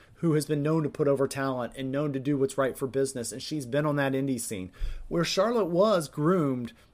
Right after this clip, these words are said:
in the industry as a child, but then also given a lot of advantages. But she did work and hard and earn, you know, every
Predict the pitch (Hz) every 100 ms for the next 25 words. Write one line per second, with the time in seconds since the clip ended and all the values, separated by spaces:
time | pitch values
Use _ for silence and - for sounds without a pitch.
0 | _ _ - 165 160 147 185 170 - 139
1 | 127 117 156 165 175 131 127 143 135 139
2 | 139 131 139 127 127 135 139 135 127 131
3 | 156 117 117 - 113 - 160 143 127 190
4 | 165 185 202 156 - 143 135 - 185 180
5 | 143 127 123 - 165 196 143 127 - -
6 | _ _ _ - 156 135 147 185 165 139